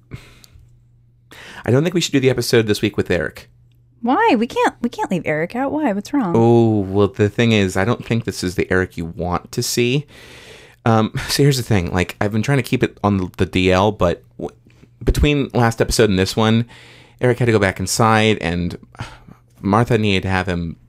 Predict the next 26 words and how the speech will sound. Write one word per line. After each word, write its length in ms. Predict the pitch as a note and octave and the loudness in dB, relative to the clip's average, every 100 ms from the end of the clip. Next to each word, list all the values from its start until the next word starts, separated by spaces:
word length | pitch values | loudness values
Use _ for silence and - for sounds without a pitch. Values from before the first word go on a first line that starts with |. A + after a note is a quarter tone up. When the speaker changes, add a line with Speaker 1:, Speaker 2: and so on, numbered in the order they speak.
| _ _ - | _ _ -20
Speaker 1:
fix 340 | - A2 - | -2 -2 0
a 60 | F2 | -6
light 340 | E2+ F#2 - | -2 -4 -2
bulb 220 | F#2 F2 | -2 -2
that 80 | F2 | -4
had 180 | F2+ - | -6 -2
broken, 440 | F2 F2 F2 F2 | 0 0 -2 -2
and 240 | F2 E2+ - - - | -4 -6 -10 -20 -2
he 80 | A2 | 2
was 100 | G#2 | 2
up 140 | A#2 | 2
on 100 | A2+ | 2
a 40 | F#2+ | 0
chair 180 | A2 | -2
trying 140 | G#2 F2 | -4 -8
to 40 | |
fix 320 | - B2 A#2+ | -2 -2 0
it, 160 | A#2+ G#2 | 0 0
and 140 | F#2+ | -2
then, 200 | F2+ F2 - - - - _ _ _ _ _ _ | -2 -4 -8 -20 -20 -20 _ _ _ _ _ _
you 80 | A2+ | -2
know, 80 | G2+ | 0
suddenly, 340 | - A#2+ A2 | 4 2 4
without 260 | G#2 G2 F#2 | 2 2 0
warning, 300 | G2+ G2+ F#2+ | 2 0 0
the, 180 | F2 | -2